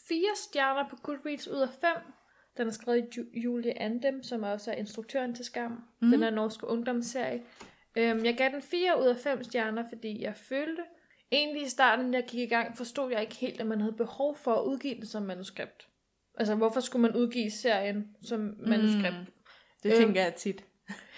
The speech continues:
Speaker 1: men faktisk synes jeg, det var en ret god oplevelse, fordi der var rigtig meget bonusmateriale. Der var cuttet scener, og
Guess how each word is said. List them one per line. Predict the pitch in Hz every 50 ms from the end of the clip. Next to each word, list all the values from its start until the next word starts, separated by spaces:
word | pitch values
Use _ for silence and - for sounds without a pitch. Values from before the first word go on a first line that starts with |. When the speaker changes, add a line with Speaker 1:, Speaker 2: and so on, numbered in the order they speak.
| - -
Speaker 1:
men | 247 254 240 233
faktisk | - 262 262 254 - - - -
synes | - 392 370 330
jeg, | 349 -
det | 302 294
var | 269 262
en | 254 240 240
ret | 254 269 -
god | - 359 - -
oplevelse, | 240 294 302 - 339 339 320 302 302 - 269 -
fordi | 277 233
der | 240 254 247
var | 233 240 233
rigtig | 233 240 233 - 285 254
meget | 247 233 233 233 240 240 233 233 - 311 330 359 392 415 415 381 -
bonusmateriale. | - 277 254 233 240 - 247 240 226 208 202 202 208 214
Der | 214 226 214
var | 208 214 214 214 208 208 208 208 208
cuttet | - - 277 277 277 339 330 -
scener, | - - 285 269 269 277 302 320 330 330 320 311 -
og | - 226 226 226